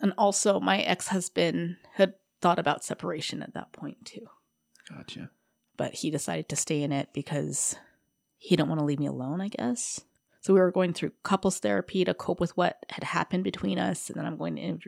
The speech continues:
Speaker 1: individual therapy. So I'm, my, one of my friends moves back, and she's like, "I really wanna stop drinking." And I'm like, "Okay, I, I need to too. Let's do this together."
Speaker 2: Yeah.
Speaker 1: And we, we found this app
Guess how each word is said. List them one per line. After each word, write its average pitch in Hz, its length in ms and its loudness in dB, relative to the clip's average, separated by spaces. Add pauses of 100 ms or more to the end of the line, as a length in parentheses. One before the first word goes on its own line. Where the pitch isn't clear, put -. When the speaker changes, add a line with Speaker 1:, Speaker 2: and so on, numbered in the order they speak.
(140)
Speaker 1:
individual 165 480 -6
therapy. - 480 -10 (1400)
So 240 200 6
I'm, 214 260 8 (100)
my, 202 220 6 (140)
one 220 120 8
of 233 60 10
my 240 120 8
friends 196 300 4
moves 196 220 2
back, 170 380 0
and 170 140 -2
she's - 200 -8
like, 170 200 0
"I 202 40 0
really 269 240 6
wanna 226 220 4
stop - 280 -2
drinking." 190 320 2
And 170 80 0
I'm 175 60 2
like, 180 260 2
"Okay, 285 440 8 (520)
I, 226 160 6
I 226 80 12
need 254 220 12
to 226 140 6
too. - 440 6
Let's - 180 4
do 247 120 6
this 214 140 0
together." - 480 0 (140)
Speaker 2:
Yeah. - 200 -14 (520)
Speaker 1:
And 190 640 2 (800)
we, 226 360 8
we 208 120 6
found 220 240 2
this 180 180 2
app 156 400 0